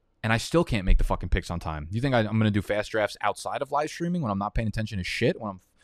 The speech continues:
when I'm taking shits and stuff, and I'm gonna be able to pay attention? Absolutely not. So I literally start off, these are all slow drafts.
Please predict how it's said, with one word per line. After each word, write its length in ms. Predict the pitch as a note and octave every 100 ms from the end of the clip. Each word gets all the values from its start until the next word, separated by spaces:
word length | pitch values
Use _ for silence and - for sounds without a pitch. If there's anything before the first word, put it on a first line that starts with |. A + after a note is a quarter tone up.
| _
when 120 | - F#2+
I'm 80 | - - _
taking 300 | - B2+ A#2
shits 340 | G#2+ C3+ C3+ -
and 120 | D3+
stuff, 260 | - D3+ -
and 80 |
I'm 60 | G2+
gonna 120 | G#2+
be 80 | G#2+
able 140 | G#2
to 60 | F2+
pay 140 | G#2+
attention? 340 | A2+ A#2+ B2+ A#2+
Absolutely 460 | - E3+ - D3+ G#2
not. 260 | A#2+ G2+ - _ _
So 100 | D#3
I 20 |
literally 320 | D3+ C#3+ B2+
start 260 | A2+ A2 G2+
off, 300 | G2 F#2 _ _ _ _ -
these 120 | B2+
are 100 | C#3 -
all 220 | A#2+ A2
slow 240 | - F#2+
drafts. 420 | D#2+ D2+ D#2 -